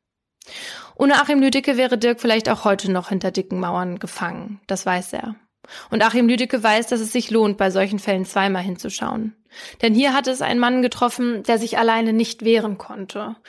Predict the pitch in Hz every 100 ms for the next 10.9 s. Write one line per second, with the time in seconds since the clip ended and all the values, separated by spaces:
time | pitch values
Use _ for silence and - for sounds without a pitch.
0 | - - - 247 233 233 233 240 240 208
1 | 240 226 240 226 220 226 226 220 220 220
2 | 226 220 220 - 233 220 220 214 220 214
3 | 208 196 - - - - 208 180 185 180
4 | 185 190 - 202 196 - _ _ _ _
5 | _ _ - - - - 254 262 294 262
6 | 262 254 226 247 226 226 226 226 214 214
7 | 214 - - - - 220 - 208 196 202
8 | 214 - 202 - - 208 208 208 202 202
9 | 190 208 214 202 202 196 - 190 - 185
10 | 190 - 214 - 220 202 - - 233